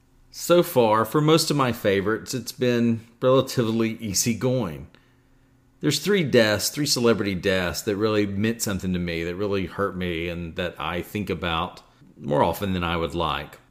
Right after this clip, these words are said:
One was Ronnie James Dio, and I did an episode about Ronnie James Dio and why that man deserves to be in the Rock and Roll Hall of Fame just a couple, two, three episodes ago. Another was Lemmy from Motorhead. I can't believe Lemmy's dead.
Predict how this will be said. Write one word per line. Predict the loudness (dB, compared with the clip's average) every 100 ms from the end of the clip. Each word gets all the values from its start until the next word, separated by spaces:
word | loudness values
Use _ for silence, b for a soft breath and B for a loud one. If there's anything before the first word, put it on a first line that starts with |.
| _
One | 2 4 6
was | 4 2
Ronnie | 2 2 0
James | 0 0 -2
Dio, | 0 0 2 0
and | 0
I | 0
did | 0 0
an | -2
episode | -4 -4 -4 -2
about | -2 -4 -4
Ronnie | -4 -4 -4
James | -4 -6 -6
Dio | -4 -2 -2 -2
and | -2
why | -2
that | -2 -4
man | -4 -4 -4
deserves | -6 -4 -4 -4 -4
to | -4
be | -6
in | -6
the | -6
Rock | -6 -6 -8
and | -6
Roll | -6 -6
Hall | -6 -6
of | -6
Fame | -6 -6 -6 -10 b -4
just | -2 -2
a |
couple, | -2 -2 -2 -4
two, | -6 -8 -8
three | -4 -4 -4
episodes | -6 -6 -6 -6 -6
ago. | -6 -6 -6 -10 -18 _ _ b b b b b b _ _ _ _ _ b b b
Another | -2 2 6 6
was | 4
Lemmy | 2 2 2 0 -4 -8 _
from | -2 0
Motorhead. | 2 2 0 -2 -6 -8 -14 -20 _ _ _ _ _ _ _ -2
I | 0
can't | 2 2
believe | 0 0 -2
Lemmy's | -4 -6 -8
dead. | -6 -6 -6 -12